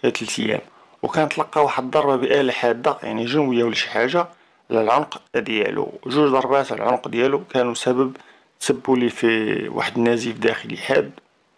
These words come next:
على الاثر ديالو توفى هاد الشاب هذا.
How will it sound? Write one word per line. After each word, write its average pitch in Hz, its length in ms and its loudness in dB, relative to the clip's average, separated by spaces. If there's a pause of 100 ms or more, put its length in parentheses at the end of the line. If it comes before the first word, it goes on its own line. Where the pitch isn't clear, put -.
(100)
على - 180 -2
الاثر 117 340 -2
ديالو 113 340 2
توفى - 460 -8
هاد 107 80 0
الشاب - 400 -2 (180)
هذا. - 520 -4